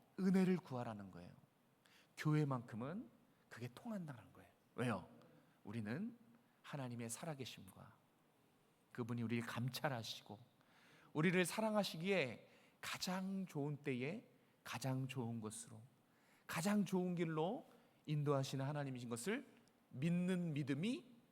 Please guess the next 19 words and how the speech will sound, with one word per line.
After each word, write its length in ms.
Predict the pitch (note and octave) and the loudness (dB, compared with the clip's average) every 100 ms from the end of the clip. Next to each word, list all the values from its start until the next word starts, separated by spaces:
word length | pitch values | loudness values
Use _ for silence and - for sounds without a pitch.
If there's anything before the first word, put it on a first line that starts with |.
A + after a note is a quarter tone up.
| _ - | _ -2
있으니까요. 560 | C#3+ B2 G2 - - - - _ - - - - - - - - | 0 2 -2 -6 -18 -20 -20 _ -20 -20 -20 -20 -20 -20 -14 -2
그 80 | |
믿음 240 | F3 G3 G3+ | 2 4 6
갖고 240 | D#3 C#3+ | 4 4
계시죠? 760 | E3 E3 D#3 E3 A#3+ D3 F2+ - - - - - - | 4 2 2 4 6 6 0 -8 -16 -18 -18 -12 -4
맞아요. 420 | C#3+ E3 F#3+ D3+ - | 0 0 0 -2 -2
그 120 | C4 | 0
믿음 480 | F3 G#3+ C#4 D#4 - | 2 4 4 2 4
때문에 720 | D#4 C4+ C#4 E4+ E3+ G2 G2 - - _ _ - - | 2 4 4 6 4 2 -10 -20 -20 _ _ -20 -6
우리는 540 | D3 D#3 C#3+ F#3 C4+ - - - _ _ _ _ _ _ | 0 2 2 -2 -4 -10 -20 -20 _ _ _ _ _ _
필요한 500 | - G#3+ G3 F3+ E3 | -2 0 4 4 4
것을 360 | D3 C#3 C#3+ C#3+ | 2 0 -2 -4
하나님께 460 | - F3+ D#3 C#3 | -4 -6 -6 -6
구합니다. 580 | A#2+ - A2 E2 D#2 - - _ _ _ _ _ _ _ _ _ _ - | -8 -6 -8 -8 -16 -20 -20 _ _ _ _ _ _ _ _ _ _ -2
그 120 | - | 4
믿음 400 | G#3 G3 C4+ A3+ | 8 8 6 6
때문에 680 | B3 G#3+ G3+ E3+ F#3+ G4+ - - - - - - | 4 6 4 4 4 2 -6 -20 -20 -20 -20 -6
우리 300 | C3 C3 C3 - | 0 0 0 -6
데-, 180 | C#3 | -6